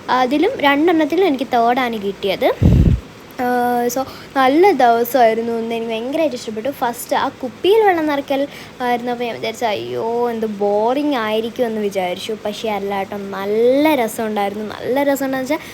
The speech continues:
നല്ല രസമുണ്ടായിരുന്നു. എനിക്ക് ഭയങ്കരമായിട്ട് ഇഷ്ടപ്പെട്ടു.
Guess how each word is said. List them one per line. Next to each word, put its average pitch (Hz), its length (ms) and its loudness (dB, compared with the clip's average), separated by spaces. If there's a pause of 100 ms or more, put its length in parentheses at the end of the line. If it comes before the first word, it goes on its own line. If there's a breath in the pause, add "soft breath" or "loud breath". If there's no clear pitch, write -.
(200 loud breath)
നല്ല 302 520 4
രസമുണ്ടായിരുന്നു. 208 680 -4
എനിക്ക് 240 420 -10
ഭയങ്കരമായിട്ട് 285 680 2
ഇഷ്ടപ്പെട്ടു. 226 680 -2